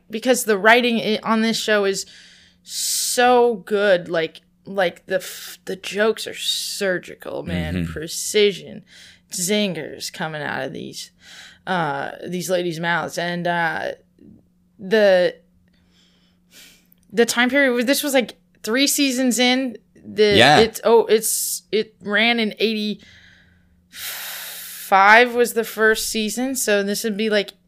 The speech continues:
Speaker 1: eighty-seven?
Speaker 2: Eighty-seven. Episode aired October seventeenth, nineteen eighty-seven.
Speaker 1: Oh, boom!
Speaker 2: Yeah. Yeah,
Speaker 1: <laughs>
Speaker 2: nice.
Speaker 1: Yeah,
Speaker 2: Nice.
Speaker 1: uh, directed by Terry Hughes and written by Susan Harris and Winifred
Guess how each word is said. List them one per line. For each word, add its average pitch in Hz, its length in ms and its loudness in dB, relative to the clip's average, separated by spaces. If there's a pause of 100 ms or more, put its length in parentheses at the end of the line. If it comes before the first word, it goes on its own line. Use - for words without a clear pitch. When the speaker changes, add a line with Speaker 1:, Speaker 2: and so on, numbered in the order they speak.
(440)
Speaker 1:
eighty-seven? 214 760 2 (300)
Speaker 2:
Eighty-seven. 117 760 6 (300)
Episode 113 360 4
aired 113 180 8
October 110 400 4
seventeenth, 107 560 0
nineteen 101 300 -6
eighty-seven. - 500 0
Speaker 1:
Oh, 349 220 6
boom! 427 480 8
Speaker 2:
Yeah. 104 220 2 (920)
Yeah, 101 320 4
Speaker 1:
<laughs> - 0 -
Speaker 2:
nice. 190 540 2
Speaker 1:
Yeah, 277 280 10
Speaker 2:
Nice. 208 680 6
Speaker 1:
uh, 208 40 -12
directed 233 400 4
by 220 120 10
Terry 240 320 8
Hughes 233 340 0
and 214 140 2
written 233 200 6
by 240 140 8
Susan 220 380 0
Harris 220 480 2
and 208 140 0
Winifred 208 500 2